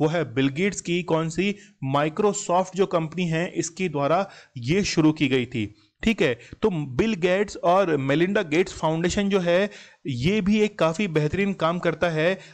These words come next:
और इनके बीच में अभी डाइवोर्स का केस जो है, वो चल रहा है। किसके बीच में? Microsoft के। देखिए,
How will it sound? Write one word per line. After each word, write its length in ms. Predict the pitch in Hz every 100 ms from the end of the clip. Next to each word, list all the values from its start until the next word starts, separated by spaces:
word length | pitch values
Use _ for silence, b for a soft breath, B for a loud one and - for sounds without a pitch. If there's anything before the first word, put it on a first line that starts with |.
| B
और 260 | 160 202 208
इनके 320 | 175 175 220
बीच 280 | 196 180 180
में 120 | 190
अभी 200 | 185 180
डाइवोर्स 460 | 180 147 151 175 180
का 120 | 196
केस 240 | 180 175 180
जो 140 | 175
है, 240 | 165 185 190 B B
वो 120 | 165 175
चल 220 | 175 147
रहा 220 | 151 165
है। 400 | 160 190 - _ -
किसके 240 | 147 185
बीच 220 | 175 170
में? 80 | 208
Microsoft 640 | 170 139 139 143 143 131
के। 100 | -
देखिए, 480 | 117 123 202 165 113